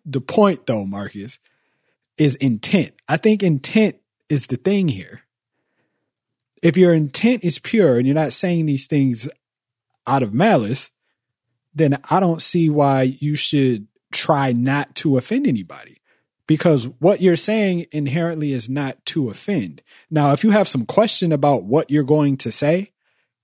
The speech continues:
and whether or not it will offend people,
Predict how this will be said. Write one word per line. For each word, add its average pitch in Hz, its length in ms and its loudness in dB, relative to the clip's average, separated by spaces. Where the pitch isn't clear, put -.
and 113 160 -2
whether 139 320 2
or 123 100 0
not 139 460 -2
it 151 160 0
will 147 220 2
offend 196 360 0
people, 92 440 -12